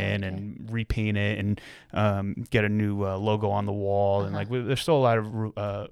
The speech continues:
Speaker 1: uh, work that we wanna do, but, um,
Speaker 2: We got a good jump
Speaker 1: we
Speaker 2: on
Speaker 1: got
Speaker 2: it.
Speaker 1: a good
Speaker 2: We
Speaker 1: jump
Speaker 2: got a
Speaker 1: on
Speaker 2: good
Speaker 1: it. And I
Speaker 2: jump
Speaker 1: like
Speaker 2: on it.
Speaker 1: it. I like the feel of it. Everyone loves it. Everyone
Speaker 2: Yes.
Speaker 1: thinks it looks great. We look more professional. We
Speaker 2: Everybody
Speaker 1: look, kinda
Speaker 2: loves, they're
Speaker 1: look like
Speaker 2: impressed with the wall.
Speaker 1: Yeah.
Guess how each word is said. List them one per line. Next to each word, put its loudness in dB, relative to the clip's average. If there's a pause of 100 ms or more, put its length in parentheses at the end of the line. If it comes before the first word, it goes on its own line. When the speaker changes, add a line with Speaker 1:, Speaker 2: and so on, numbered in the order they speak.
(120)
Speaker 1:
uh, -12 (140)
work -4
that -2
we -2
wanna -4
do, 0
but, 8 (400)
um, -2
Speaker 2:
We -4
got 2
a 0
good 0
jump -2
Speaker 1:
we 6
Speaker 2:
on 2
Speaker 1:
got 6
Speaker 2:
it. 4
Speaker 1:
a 0
good 0
Speaker 2:
We -4
Speaker 1:
jump 2
Speaker 2:
got 0
a 2
Speaker 1:
on 0
Speaker 2:
good -2
Speaker 1:
it. -2
And 4
I 6
Speaker 2:
jump 4
Speaker 1:
like 6
Speaker 2:
on -2
it. -4
Speaker 1:
it. -16
I -2
like 0
the -8
feel 2
of -2
it. -2
Everyone 0
loves 2
it. 4
Everyone 2
Speaker 2:
Yes. -8
Speaker 1:
thinks -4
it -2
looks -2
great. 0
We -4
look -2
more 2
professional. 0
We 2
Speaker 2:
Everybody 4
Speaker 1:
look, 2
kinda 10
Speaker 2:
loves, 8
they're 10
Speaker 1:
look 8
like 6
Speaker 2:
impressed 4
with -8
the 2
wall. 4
Speaker 1:
Yeah. 8